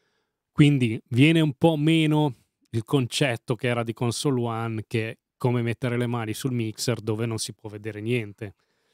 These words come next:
in teoria, perché se volete visualizzate il suo software, lo vedete comunque, però il concetto iniziale era quello di avere come un canale di un S S L dove, eh, non hai la visualizzazione della curva,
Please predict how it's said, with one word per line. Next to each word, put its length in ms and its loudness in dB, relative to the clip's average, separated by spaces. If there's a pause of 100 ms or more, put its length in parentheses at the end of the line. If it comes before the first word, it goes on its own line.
(360)
in 120 -2
teoria, 480 -6
perché 160 -14
se 120 -8
volete 580 -6
visualizzate 580 -12
il 60 -8
suo 160 -4
software, 480 -8
lo 80 -14
vedete 320 -8
comunque, 420 -12
però 220 4
il 60 -2
concetto 420 -2
iniziale 680 -4 (380)
era 220 0
quello 320 0
di 400 -6
avere 340 -6
come 280 -4
un 100 -6
canale 380 -6
di 60 -10
un 180 -6
S 160 -4
S 160 -4
L 440 -4
dove, 580 -4 (520)
eh, 420 -8
non 360 -4
hai 380 -2
la 120 -4
visualizzazione 1040 -4
della 260 -8
curva, 460 -8